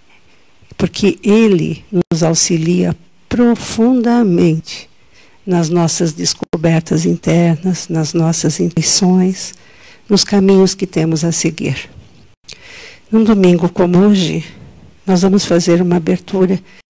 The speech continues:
pedindo e orando a todas as pessoas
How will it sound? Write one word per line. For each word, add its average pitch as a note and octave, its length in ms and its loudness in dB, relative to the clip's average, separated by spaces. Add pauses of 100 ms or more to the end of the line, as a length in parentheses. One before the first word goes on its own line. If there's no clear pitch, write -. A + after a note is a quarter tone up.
(440)
pedindo G3 640 2 (400)
e G3+ 80 0
orando F3 640 2 (500)
a F3+ 140 0
todas G#3+ 380 2
as G3+ 160 0
pessoas - 760 -2